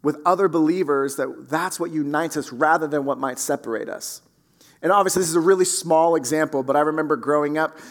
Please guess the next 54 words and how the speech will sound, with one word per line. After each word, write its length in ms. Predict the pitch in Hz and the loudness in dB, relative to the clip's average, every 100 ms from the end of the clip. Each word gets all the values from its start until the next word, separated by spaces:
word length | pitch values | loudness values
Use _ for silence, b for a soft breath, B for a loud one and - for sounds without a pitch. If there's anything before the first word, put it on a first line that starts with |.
| B - | B -2
and 260 | 147 139 135 | 0 0 0
liking 400 | 151 165 165 160 | 2 2 0 -6
the 80 | |
San 160 | 143 160 | -2 -4
Francisco 400 | 143 - 147 180 | -4 -6 -2 -2
forty-niners, 640 | - 175 190 151 131 156 | 0 2 2 0 -2 -6
still 220 | - 175 185 | -6 -4 -2
do. 260 | 135 147 B B B | 0 -2 B B B
And 380 | 175 160 156 151 | -2 2 2 0
I 180 | 160 170 | 2 2
remember 640 | 196 190 196 196 185 180 | 2 0 0 2 2 2
that 260 | 165 156 143 | 2 2 2
there 120 | 180 | 2
was 120 | 170 | 2
a, 140 | 160 - - _ _ _ _ _ - - | -2 -8 -18 _ _ _ _ _ -10 0
uh, 180 | 151 | 0
they 120 | 143 160 | 4 4
were 140 | 160 | 2
playing, 500 | 160 165 165 165 156 127 | 0 -2 -2 -2 -4 -2
um, 240 | 139 131 | -2 -2
the 80 | 123 | -4
Saint 280 | - 170 175 | -4 -4 0
Louis 240 | 156 - | -2 0
Rams 300 | 147 151 135 | -2 0 -2
at 80 | 135 | -6
the 60 | |
time, 360 | 127 135 127 165 B B - | -4 -2 -2 -6 B B -4
and 220 | 147 143 | -2 -2
Kurt 240 | - 175 147 | -2 -2 0
Warner 340 | 160 196 139 | 0 0 -2
was 180 | 113 - | -6 -8
playing, 360 | - 120 123 | -6 -4 -2
and 80 | 135 | -2
he 80 | 170 | -2
was 100 | 147 | 0
very 240 | 143 156 | 2 2
good, 460 | 151 143 135 139 135 | 2 2 4 4 2
and, 160 | 123 127 | -2 -4
you 40 | |
know, 60 | 120 | -4
won 180 | 135 | -4
M 80 | 147 | -4
V 80 | 139 | -4
Ps 300 | 139 143 135 | -4 -2 -2
and 100 | 135 | -4
Super 220 | 139 127 | -6 -4
Bowls. 200 | 135 139 | -2 -2
Oh, 300 | 156 160 - 151 | -2 -4 -6 -2
okay, 320 | 160 147 123 | -2 0 -2
let's 220 | 127 147 | 0 0
not 160 | 139 135 | -2 -6
get 120 | 139 | -6
<laughs> 100 | - | -4
crazy. 420 | 156 139 135 123 | -2 -2 -4 -8